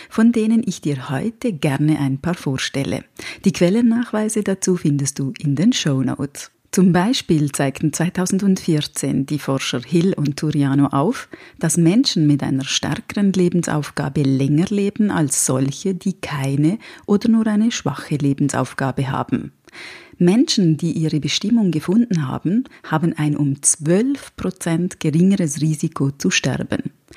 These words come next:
Wichtig dabei ist, und das ist wirklich erstaunlich, die ebenfalls gemessenen Gefühle wie glücklich sein oder traurig sein beeinflussten das Sterberisiko dabei nicht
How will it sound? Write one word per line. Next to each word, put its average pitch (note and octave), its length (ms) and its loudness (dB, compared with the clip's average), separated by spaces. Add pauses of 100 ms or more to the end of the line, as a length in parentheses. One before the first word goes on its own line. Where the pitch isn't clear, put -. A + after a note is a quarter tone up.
(180)
Wichtig E3+ 460 0
dabei G#3 280 0
ist, - 360 -2
und C3+ 320 -4 (160)
das - 180 -4
ist - 220 -6
wirklich E3+ 380 0
erstaunlich, G3+ 760 0 (360)
die G3 220 0
ebenfalls G3 800 0
gemessenen D3 580 2
Gefühle G3+ 500 0
wie E3 100 2
glücklich - 560 -2
sein E3 320 2
oder D3 220 -4
traurig D3 540 -4
sein D3 320 0 (300)
beeinflussten E3+ 1120 0
das - 240 -2
Sterberisiko F3 1000 -4
dabei D#3+ 440 -2
nicht E3+ 440 2